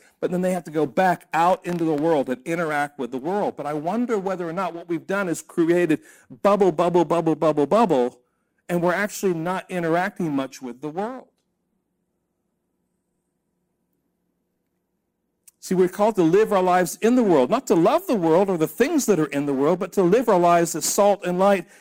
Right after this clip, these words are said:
in the context of an unbelieving world. That doesn't sound like bubble safety to me. Now, I'm not saying that Christians should, you know, ab-, abandon homeschooling or abandon Christian schools.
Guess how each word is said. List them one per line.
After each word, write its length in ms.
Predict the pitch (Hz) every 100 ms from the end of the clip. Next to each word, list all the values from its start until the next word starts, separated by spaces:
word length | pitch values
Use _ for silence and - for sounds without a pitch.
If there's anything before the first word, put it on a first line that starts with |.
| -
in 160 | 214
the 100 | 214
context 640 | 190 - 254 269 202 180 -
of 180 | 190
an 80 | 208 -
unbelieving 760 | 175 190 196 185 170 170 175
world. 520 | 180 214 220 196 131 _ _ _ _ _ _ _ _ _ _ _ _ _ _ _ _ _ _
That 100 | 151
doesn't 200 | 190 180
sound 440 | 156 - 165 165 143
like 260 | 131 _
bubble 260 | 143 135 127
safety 500 | - 180 196 - 101
to 120 | -
me. 360 | 120 170 143 82 _ _ _ _ _ _ _ _ _ _ _ _ _ _ -
Now, 140 | 160
I'm 100 | 170
not 180 | 208 202
saying 380 | - 220 208 175
that 120 | 139
Christians 400 | - 185 - 160
should, 380 | - 170 147 - _ _ _ _ _ _ _ _
you 100 | 143
know, 140 | 117 107
ab-, 160 | 131 113 _ - - -
abandon 560 | 131 160 160 196 202
homeschooling 800 | 175 170 156 139 - 139 139 139
or 80 | 131
abandon 520 | 120 117 160 185 185
Christian 440 | 156 - 170 - 143
schools. 880 | - - 185 151 107 120 160 -